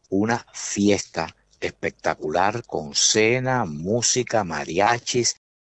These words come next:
etcétera, etcétera, cuando toda Cuba y en especial La Habana, donde está él, pues está llorando a todos sus muertos. Ya van por cuarenta y tres las víctimas del desastre del Hotel Saratoga.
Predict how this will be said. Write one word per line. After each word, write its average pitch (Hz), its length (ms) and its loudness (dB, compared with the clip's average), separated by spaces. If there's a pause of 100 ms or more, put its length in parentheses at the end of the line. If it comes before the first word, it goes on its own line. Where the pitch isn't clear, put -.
(180)
etcétera, 90 640 2
etcétera, 127 560 0 (420)
cuando 87 600 2 (500)
toda 107 320 6
Cuba 127 320 0
y 90 60 2
en 80 120 -4
especial 95 720 0 (180)
La 80 200 -2
Habana, 107 360 2
donde 78 240 -4
está 90 360 2
él, 98 180 2 (220)
pues 73 220 -4
está 98 520 0
llorando 87 800 0 (160)
a 78 180 -10
todos 95 320 2
sus 78 180 -2
muertos. 101 520 -2
Ya 82 160 -2
van 82 180 -4
por - 240 -10
cuarenta - 680 -6
y 127 120 -10
tres 107 460 0 (420)
las 78 240 -2
víctimas 85 560 -2
del 76 180 -4
desastre 85 640 0
del 76 160 -6
Hotel 82 320 -8
Saratoga. 85 600 0